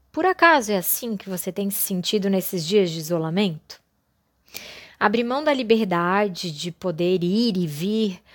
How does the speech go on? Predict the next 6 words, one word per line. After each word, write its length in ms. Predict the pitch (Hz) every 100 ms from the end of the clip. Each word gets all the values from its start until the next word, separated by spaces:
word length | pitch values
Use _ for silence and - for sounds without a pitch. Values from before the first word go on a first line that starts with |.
| - - _
aonde 440 | - 185 196 233 -
quiser, 560 | 226 196 165 180 208
na 180 | 190 170
hora 180 | 190 233
que 160 | 226 196
quiser 640 | - 196 170 175 175 170